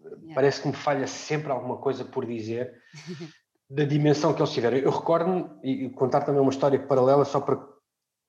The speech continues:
Speaker 2: começar, vá, o, o carinho, o carinho, estou sempre a dizer carinho, o, o, a história com o Buraca, hum, Clube Mercado, e, e eu estava como jornalista,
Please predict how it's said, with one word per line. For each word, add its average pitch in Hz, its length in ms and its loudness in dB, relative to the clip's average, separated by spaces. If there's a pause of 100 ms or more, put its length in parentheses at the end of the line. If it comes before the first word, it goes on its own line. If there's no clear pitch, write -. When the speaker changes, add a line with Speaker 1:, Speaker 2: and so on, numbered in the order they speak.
(140)
Speaker 2:
começar, 143 600 0
vá, 127 360 2
o, 120 480 2
o - 100 -8
carinho, 135 680 2
o 110 140 -12
carinho, 98 300 -8
estou - 180 -8
sempre 104 140 -12
a 101 40 -10
dizer 101 120 -8
carinho, 98 240 -8 (680)
o, 233 440 -4
o, - 40 -10
a 170 40 0
história 226 260 0
com - 80 2
o 160 60 2
Buraca, 113 420 0 (220)
hum, 120 260 -4 (100)
Clube 165 280 2
Mercado, 156 680 0 (220)
e, 135 240 2 (420)
e 135 80 0
eu 135 60 6
estava 135 240 0
como 139 160 -2
jornalista, 120 680 0